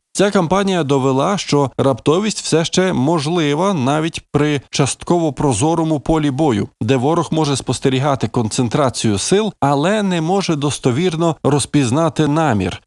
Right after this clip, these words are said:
який стоїть за цими концентраціями.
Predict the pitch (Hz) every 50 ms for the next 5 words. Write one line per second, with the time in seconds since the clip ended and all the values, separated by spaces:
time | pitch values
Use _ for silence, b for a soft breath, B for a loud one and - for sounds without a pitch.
0 | _ 127 127 - 151 131 - - 127 120 143 196 185 139 123 123 107 - 147 147
1 | 139 131 - - 131 120 107 - 139 123 113 135 131 117 98 95 - - 107 87
2 | 90 - - -